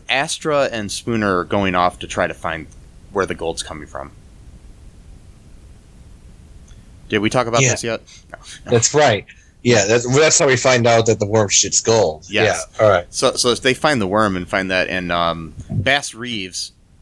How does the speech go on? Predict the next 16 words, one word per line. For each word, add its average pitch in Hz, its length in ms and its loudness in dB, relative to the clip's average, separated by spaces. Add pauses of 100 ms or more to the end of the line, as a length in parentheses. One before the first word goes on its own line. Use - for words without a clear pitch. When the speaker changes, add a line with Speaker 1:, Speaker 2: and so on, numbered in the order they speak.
(180)
Speaker 1:
is, 98 320 -2
uh, 80 520 0 (1040)
is - 140 -2
following 110 440 -2
them, 80 300 -12 (280)
and 113 120 0
then 113 80 0
they, 104 260 -2 (220)
they, 135 220 0
they 135 180 -2
end 117 100 0
up 104 80 -2
meeting 87 340 -6
him, 78 260 -12 (1500)
and, 95 280 0
um, 85 420 -2